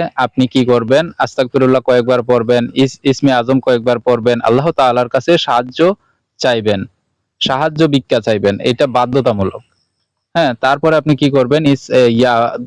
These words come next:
ইয়ে, দুরুদে ইব্রাহিম আপনি এগারো বার পড়বেন, এগারো বার পড়বেন।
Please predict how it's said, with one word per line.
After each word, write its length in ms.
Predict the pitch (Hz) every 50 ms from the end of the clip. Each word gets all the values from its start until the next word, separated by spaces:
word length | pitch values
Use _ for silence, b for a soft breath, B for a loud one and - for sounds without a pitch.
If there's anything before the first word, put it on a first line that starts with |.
| - _
ইয়ে, 180 | - 147 147 135
দুরুদে 400 | 123 123 131 139 143 143 139 160 - -
ইব্রাহিম 520 | 147 131 127 143 147 135 135 131 107 95 101 -
আপনি 260 | - 113 107 - 131 131 127
এগারো 280 | 123 110 - 139 139 131
বার 160 | 131 127 110
পড়বেন, 400 | - 123 113 107 95 104 98 90 90 85 -
এগারো 320 | 123 127 120 151 160 165 170
বার 180 | 170 170 160
পড়বেন। 420 | - - 151 147 147 147 175 202